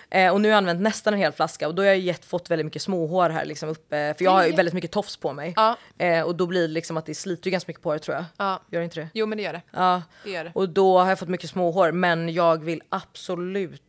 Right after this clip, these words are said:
Speaker 2: Då
Speaker 1: testa
Speaker 2: ska
Speaker 1: den
Speaker 2: du
Speaker 1: här,
Speaker 2: testa
Speaker 1: eh,
Speaker 2: vårt, det här serumet.
Speaker 1: Ja.
Speaker 2: Ja, det kommer
Speaker 1: Ja, ditt
Speaker 2: göra
Speaker 1: serum till och
Speaker 2: dunder.
Speaker 1: med.
Speaker 2: Ja, det är schampo, balsam och serum.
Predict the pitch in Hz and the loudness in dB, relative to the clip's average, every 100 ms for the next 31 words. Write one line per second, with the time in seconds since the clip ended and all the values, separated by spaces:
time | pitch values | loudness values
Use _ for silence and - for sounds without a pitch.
0 | - - 233 233 175 160 160 160 151 147 | -18 -8 -6 0 2 2 2 0 0 0
1 | - 147 147 156 - - - 180 - 180 | -2 -2 -4 -4 -12 -18 -14 -12 -10 -8
2 | 170 160 - - 208 226 196 185 180 _ | -8 -12 -16 0 4 4 4 -2 -4 _
3 | _ _ - - 214 170 247 202 226 190 | _ _ -4 -2 0 0 2 4 4 2
4 | 170 139 160 165 214 262 269 220 185 170 | -2 -2 -4 -4 -4 -4 0 0 0 -6
5 | - 165 143 | -8 -8 -8